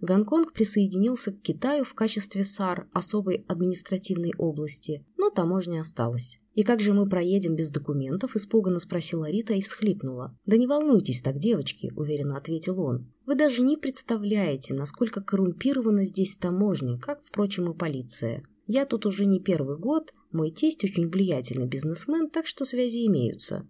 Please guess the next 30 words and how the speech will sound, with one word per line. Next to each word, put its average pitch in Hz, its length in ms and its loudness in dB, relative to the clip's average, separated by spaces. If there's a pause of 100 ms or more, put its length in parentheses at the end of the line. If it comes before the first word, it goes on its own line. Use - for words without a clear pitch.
И 190 100 2
на 196 120 8
таможне 269 400 2
свои 202 320 0
люди. 131 480 -6
Не 175 100 2
забивайте 247 540 0
этим 196 260 2
голову». 120 480 -2 (200)
И 196 100 6
мы 233 80 10
на 240 100 6
самом 269 360 4
деле 165 340 4
миновали 143 500 0
таможню 254 500 2
без 208 160 0
проблем. 151 520 -2 (160)
Город 277 380 4
выглядел 202 460 4
практически - 760 -2
как - 260 -8
Коулун. 139 640 -2 (140)
Целый 294 420 4
лес 196 320 4
небоскребов, 190 960 -2 (100)
огни 196 360 4
рекламы 175 500 0
и 135 120 -6
подсветок, 208 840 -2